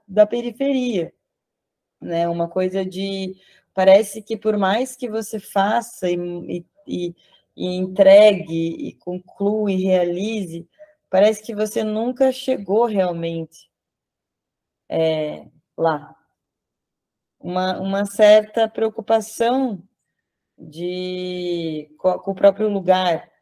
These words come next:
né? Uma certa, uma certa disciplina existencial com o próprio lugar, é, até certa autocontenção, assim, que, que eu, que eu gostei e, e puxei aquilo pra mim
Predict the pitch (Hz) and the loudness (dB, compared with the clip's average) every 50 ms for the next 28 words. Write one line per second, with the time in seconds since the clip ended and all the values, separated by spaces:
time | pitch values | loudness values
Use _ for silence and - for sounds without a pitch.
0 | _ _ _ _ _ 165 165 165 165 170 170 170 170 170 170 - 185 180 180 180 | _ _ _ _ _ -8 -8 -6 -6 -6 -6 -6 -8 -8 -2 0 2 2 2 0
1 | 180 - 202 190 190 185 - 180 180 180 185 - - 196 190 190 190 208 196 196 | 0 2 2 4 4 2 -2 -6 -8 -8 -10 0 2 2 2 2 0 -2 -2 -2
2 | 190 190 - _ _ _ _ _ _ _ _ _ _ _ _ _ _ 160 160 190 | -2 -6 -8 _ _ _ _ _ _ _ _ _ _ _ _ _ _ -12 -10 -10
3 | - - 220 202 - - 214 233 254 277 285 240 202 180 165 165 160 - _ _ | -6 -6 -8 -8 -6 -6 -2 0 2 2 2 2 2 -2 -2 -4 -8 -12 _ _
4 | _ - 170 165 160 165 - - 190 185 190 - - 190 185 185 190 196 190 185 | _ -14 -14 -14 -14 -16 -10 -6 -6 -6 -4 -4 0 2 4 6 6 6 4 4
5 | 190 - 175 170 165 - - 175 170 165 - 180 175 160 165 160 175 185 185 180 | 0 -6 -8 -8 -8 -4 -2 -2 -2 -2 -2 -6 -4 -4 -2 0 0 2 4 2
6 | 165 160 - _ _ _ _ _ _ _ _ _ _ _ _ _ _ _ _ _ | 2 0 -2 _ _ _ _ _ _ _ _ _ _ _ _ _ _ _ _ _
7 | - 170 160 160 160 165 165 175 175 175 - 196 208 208 - 202 196 - 208 196 | -6 -2 0 0 2 2 0 0 0 2 4 4 4 4 0 -2 -2 -2 -6 -6
8 | - - 180 175 185 190 - - - - 190 190 190 196 190 190 190 - - 196 | -4 -2 0 0 0 0 -2 -10 -8 -6 -6 -4 -2 -2 -2 -2 -4 -2 0 0
9 | 208 214 208 185 170 165 - - - 185 190 190 190 - - 202 202 196 196 202 | 0 2 0 -2 -4 -6 -8 -10 -8 -6 -6 -6 -6 -8 -8 -6 -4 -2 -2 -2
10 | 196 196 190 190 - _ - - 196 190 190 196 196 196 196 196 196 196 196 196 | -4 -4 -6 -10 -16 _ -4 -2 0 0 2 2 0 0 0 0 0 0 0 -2
11 | 196 196 190 185 180 175 170 165 - _ _ _ _ _ _ _ _ _ _ _ | -2 -2 -2 -4 -4 -4 -4 -6 -10 _ _ _ _ _ _ _ _ _ _ _
12 | _ _ - 196 196 196 190 185 196 202 196 - - 214 208 214 233 226 220 - | _ _ -4 -2 -2 -2 0 0 -2 -2 -2 -6 -4 -2 0 0 0 -2 -6 -12
13 | _ _ _ _ _ _ - 180 180 180 - - 185 - - 196 202 - - - | _ _ _ _ _ _ -8 -8 -6 -6 -6 -8 -10 -6 -4 -4 -4 -4 -4 -2
14 | 196 196 196 202 208 190 185 190 190 196 190 190 190 - 202 202 196 196 196 196 | 0 2 2 2 2 0 -2 -2 -2 -2 -2 -2 -2 0 0 0 0 0 -2 -4
15 | 196 196 190 - | -4 -6 -8 -12